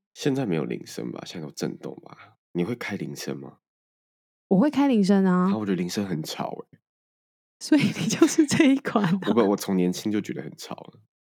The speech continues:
Speaker 2: <laughs> 为什么？我还会换铃声欸，就会换成那个最新的歌这样子，显得我就是很吵。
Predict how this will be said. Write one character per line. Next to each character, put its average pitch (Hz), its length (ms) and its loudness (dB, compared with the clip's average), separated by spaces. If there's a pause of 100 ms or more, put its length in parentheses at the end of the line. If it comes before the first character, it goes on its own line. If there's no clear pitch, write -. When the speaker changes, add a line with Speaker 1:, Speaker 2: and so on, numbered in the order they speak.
(200)
Speaker 2:
<laughs> - 920 -14
为 359 120 4
什 339 60 4
么？ 190 280 4
我 202 80 6
还 220 120 6
会 247 80 4
换 254 240 4
铃 175 220 2
声 175 300 0
欸， 175 180 -2
就 247 140 0
会 262 40 4
换 247 220 4
成 180 140 4
那 214 80 4
个 196 100 2
最 202 180 2
新 185 220 -2
的 185 140 -2
歌 - 280 -2
这 190 60 -4
样 - 160 -6
子， - 100 -20 (220)
显 196 160 0
得 190 100 2
我 190 140 2
就 196 80 0
是 220 80 0
很 208 160 0
吵。 - 320 -6